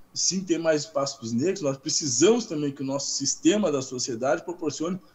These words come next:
que os negros conheçam a sua história e que reconheçam a necessidade de políticas afirmativas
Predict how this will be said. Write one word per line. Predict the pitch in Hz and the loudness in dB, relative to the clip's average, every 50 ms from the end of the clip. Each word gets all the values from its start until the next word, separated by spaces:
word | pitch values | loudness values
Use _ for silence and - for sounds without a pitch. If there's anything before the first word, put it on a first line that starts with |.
| - - - | -20 -10 -4
que | - | -2
os | 156 143 | 0 0
negros | 143 147 165 180 180 180 | 2 2 2 0 0 -4
conheçam | - - 151 139 135 135 151 180 185 185 175 | -4 -2 0 4 6 6 6 6 4 2 0
a | 156 | -2
sua | - - 139 | -2 -2 -2
história | 123 - - - 127 127 143 156 156 - - - - - - | -2 -4 -4 -2 2 4 4 4 2 0 -6 -16 -20 -12 -10
e | - 147 | -8 -8
que | 139 - 151 | -2 0 2
reconheçam | 139 151 165 170 170 196 165 147 135 135 147 147 - - 147 | 4 4 2 2 0 0 0 2 4 4 2 2 0 -2 -4
a | |
necessidade | 143 143 147 - 160 147 - 165 147 131 127 131 143 147 - | -2 -2 0 0 0 0 0 0 0 2 2 4 2 2 0
de | 165 165 | 0 -2
políticas | 165 - 180 156 143 151 151 - - 156 151 143 | 0 0 0 2 2 2 0 0 0 2 4 4
afirmativas | 147 147 - 143 139 135 117 117 - - 143 151 175 175 | 2 2 0 -2 -2 -2 -2 -2 -2 -2 -2 -2 -2 -4